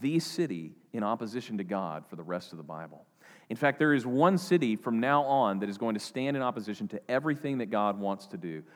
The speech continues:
whether that is against the nation of Israel, whether that's in the book of Revelation. The city of Babylon represents every person and every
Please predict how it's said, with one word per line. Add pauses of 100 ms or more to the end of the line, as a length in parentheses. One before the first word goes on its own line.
(140)
whether
that
is
against
the
nation
of
Israel, (180)
whether
that's
in
the
book
of
Revelation. (240)
The
city
of
Babylon
represents (160)
every
person
and
every